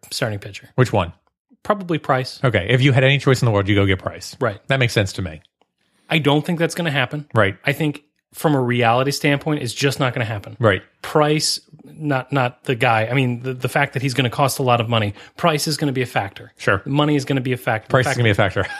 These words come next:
Speaker 2: <laughs>
Speaker 1: the fact that they have so many other needs and all this other stuff, I just don't think that it's gonna happen.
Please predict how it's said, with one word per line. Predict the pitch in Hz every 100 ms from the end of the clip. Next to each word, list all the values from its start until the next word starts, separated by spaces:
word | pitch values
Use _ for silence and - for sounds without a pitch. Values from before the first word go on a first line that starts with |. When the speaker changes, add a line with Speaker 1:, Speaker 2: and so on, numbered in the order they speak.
| - -
Speaker 2:
<laughs> | - -
Speaker 1:
the | 147
fact | 165 127
that |
they | 147
have | 147 139
so | - 165
many | 165 156
other | 143 147 143
needs | 139 135 135 131 120 - _ _ -
and | 143
all | 143
this | 127 -
other | 120
stuff, | 110 117 113
I | 117
just | 120 113
don't | 131 131
think | 127 139 123 -
that | 113
it's | 110
gonna | 120 104
happen. | 139 139 135 127